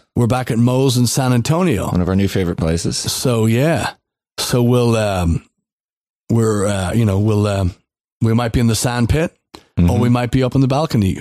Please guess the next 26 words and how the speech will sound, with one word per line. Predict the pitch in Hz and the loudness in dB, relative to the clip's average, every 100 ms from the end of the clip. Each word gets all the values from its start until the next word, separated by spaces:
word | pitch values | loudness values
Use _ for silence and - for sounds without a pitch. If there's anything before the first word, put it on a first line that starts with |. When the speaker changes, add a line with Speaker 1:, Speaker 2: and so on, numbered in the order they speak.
| - | -2
Speaker 1:
Who | 151 | 2
knows? | 175 196 101 - - _ | 2 2 0 -4 -14 _
Speaker 2:
Yeah. | 98 92 78 - | -2 0 -2 -4
Speaker 1:
But | 117 117 - | -6 -4 0
no | 139 | 0
matter | 156 156 | 2 0
what, | 131 156 110 - | 0 -2 -4 -4
oh, | 147 | 0
it's | 135 131 | 0 0
Sunday. | - 190 240 123 113 117 - _ - | -2 0 0 2 0 -2 -8 _ -4
Are | 139 | 0
we | 160 | 0
playing | 147 160 180 175 | 0 -2 0 0
Sunday? | - 180 190 202 196 _ | 0 0 0 0 -2 _
Speaker 2:
No. | 101 117 - - _ | -4 -4 -6 -16 _
Speaker 1:
No? | 127 190 226 - | 0 0 -2 -4
Speaker 2:
Not | 104 | -6
this | 120 | -4
Sunday. | 95 82 80 95 107 _ _ _ _ - | -2 0 0 -2 -6 _ _ _ _ -2
Speaker 1:
Well, | 311 359 | 0 2
thank | - 143 151 | 0 0 0
goodness. | 139 95 87 - - | 0 0 -2 -4 -6
Speaker 2:
<laughs> | - - 147 135 - | -6 -4 -4 -4 -6
For | - 170 | -4 -4
a | |
change. | - 92 110 120 | -2 0 0 -2